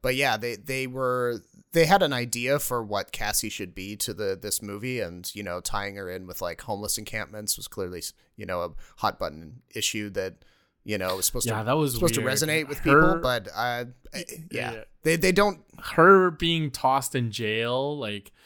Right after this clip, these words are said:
Speaker 2: was already just kind of hard to believe. Like, I mean,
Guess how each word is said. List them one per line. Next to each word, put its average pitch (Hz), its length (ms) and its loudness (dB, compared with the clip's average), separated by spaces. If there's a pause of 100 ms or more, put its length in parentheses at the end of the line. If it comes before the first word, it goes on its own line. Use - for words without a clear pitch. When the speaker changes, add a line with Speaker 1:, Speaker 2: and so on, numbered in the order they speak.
(260)
Speaker 2:
was 120 300 4
already 113 640 -4
just - 280 0
kind 123 180 -2
of 104 100 -8
hard 120 280 -2
to 120 60 -6
believe. 104 600 -6
Like, 101 380 -10 (640)
I 113 80 0
mean, 113 360 -4